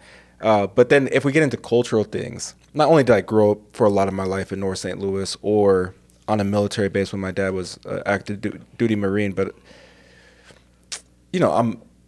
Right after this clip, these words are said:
younger than most of the staff and faculty around here. Uh, and so even from a generational standpoint, uh, sometimes we're just, you know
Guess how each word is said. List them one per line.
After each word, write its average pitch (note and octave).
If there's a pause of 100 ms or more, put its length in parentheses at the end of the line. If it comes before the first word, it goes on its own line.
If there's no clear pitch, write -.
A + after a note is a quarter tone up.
younger C3+
than E3
most E3 (720)
of C#3
the -
staff D#3
and D3+
faculty D3+
around D3
here. D#3+ (320)
Uh, F#2+ (140)
and C3
so A#2+
even B2+
from A#2+
a F2 (200)
generational A2+
standpoint, F#2+ (600)
uh, - (360)
sometimes A3+
we're E3+
just, E3 (120)
you F#3+
know G#2